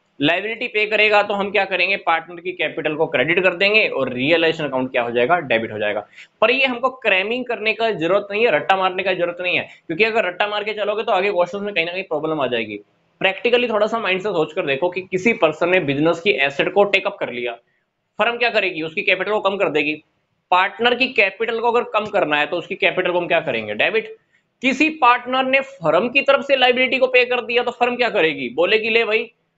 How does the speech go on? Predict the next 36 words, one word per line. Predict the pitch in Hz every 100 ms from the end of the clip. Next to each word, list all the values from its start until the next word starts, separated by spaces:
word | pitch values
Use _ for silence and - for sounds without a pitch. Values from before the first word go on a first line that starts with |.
| _ _
तूने | 214 226 240 233
मेरी | 214 226
तरफ | 233 226
से | 214
कोई | 226 226
धर्म | 165 156 196
निभाया | 208 185 175 190
तो | 214
तेरी | 196 196
capital | 196 185 180 190
को | 185
भी | 175 180
मैं | 175
उतने | 180 180
amount | 165 156
से | 185
क्या | 180 151
कर | 147
दूंगी, | 139 180
Credit | 185 156 156 170 175
कर | 135
दूंगी।" | 127 131 135
तो | 160
हमने | 156 156
क्या | 160
किया, | 160 135
उसकी | 123 156
capital | - 131 135 156
को | 156
उतने | 139 160
ही | 156
amount | 135 131
से | 214
credit | - 147 123 139 120
कर | 104
दिया। | 101 104